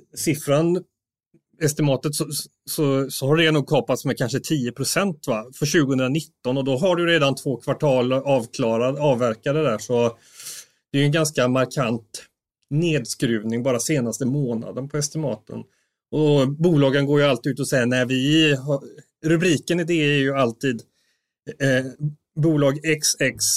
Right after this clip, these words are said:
eh, förnekar analytikermassage", men det är ju ett väldigt stort mysterium då hur analytikerna simultant lyckas att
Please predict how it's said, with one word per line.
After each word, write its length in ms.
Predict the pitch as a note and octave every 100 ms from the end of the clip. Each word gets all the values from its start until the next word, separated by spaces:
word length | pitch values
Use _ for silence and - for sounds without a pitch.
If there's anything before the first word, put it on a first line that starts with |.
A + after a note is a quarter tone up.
| - C#3
eh, 120 | C3
förnekar 840 | - D3+ C#3+ A2+ - - C3 C#3
analytikermassage", 1400 | D3 D#3 D3+ D#3+ D#3+ D3 C3 A2 A#2+ A#2 A#2 D3 D#3+ D#3 D#3+
men 160 | C#3+
det 80 | D3
är 40 |
ju 260 | D3+ D3+ D3+
ett 160 | D3 D3
väldigt 420 | C#3+ E3+ B2+ -
stort 240 | F3 C3
mysterium 580 | C#3+ C3+ E3+ B2+ A#2+ B2+
då 180 | C3+ A#2+
hur 420 | D#3 A#2+ A#2+ A2
analytikerna 800 | C3+ C3+ D3+ A#2+ - C#3+ C3+ B2
simultant 880 | - D3 C3 C#3+ - F3+ E3 A2 -
lyckas 460 | C3+ - B2+ - C3
att 400 | A2+ A2+ A#2